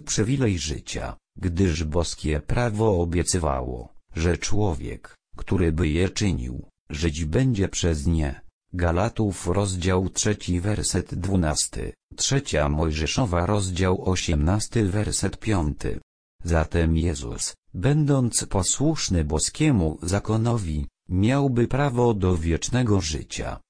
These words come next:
dopóki pozostawałby w tym posłuszeństwie i byłby największym ze wszystkich ludzi,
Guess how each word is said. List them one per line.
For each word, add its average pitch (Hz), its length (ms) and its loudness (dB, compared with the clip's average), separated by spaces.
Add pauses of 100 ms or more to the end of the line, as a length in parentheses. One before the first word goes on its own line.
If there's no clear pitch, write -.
(120)
dopóki 95 580 -2
pozostawałby 107 1080 0
w - 100 -8
tym 127 260 2 (120)
posłuszeństwie 110 1120 0
i 151 220 0
byłby 104 560 2
największym 98 880 2
ze 78 220 0
wszystkich - 640 -4
ludzi, 85 480 0